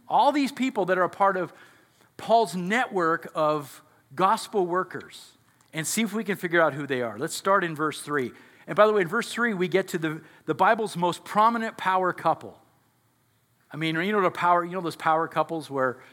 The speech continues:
they're, they're super skilled and super energetic and constantly working for the gospel? These two are amazing. Look at verse three. Uh, greet Prisca, which is, of course, the shortened version of Priscilla. And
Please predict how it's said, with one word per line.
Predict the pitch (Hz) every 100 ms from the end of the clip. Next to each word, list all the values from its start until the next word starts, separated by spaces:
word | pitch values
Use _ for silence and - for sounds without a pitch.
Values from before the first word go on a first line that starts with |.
| -
they're, | 147 147 -
they're | 135
super | - - 240 226
skilled | 202 - 202 196 196
and | 165 135
super | 220 226 196 190
energetic | 185 175 175 180 190 170
and | 139 - -
constantly | - 190 196 220 196
working | 175 185 185
for | 165 180
the |
gospel? | 170 180 180 - 226 208 - _ _ _ _ _ _ _ _ _ -
These | 147 165 -
two | 165
are | 135
amazing. | 123 113 107 90 _ _ _ _ _ _ -
Look | 170
at | 160
verse | 170 -
three. | 160 107 - - - _ _ -
Uh, | 147
greet | 139 214 240 -
Prisca, | 240 - - 151 233 - - _ _ _ _ _ _ -
which | 151 -
is, | 156
of | 156
course, | 180 160
the | -
shortened | 151 - 196 190 156
version | 175 143 160
of | 143
Priscilla. | - 147 - 196 151 127 226 - _ _ _ _ _ _ _ _ -
And | 160 180 180 180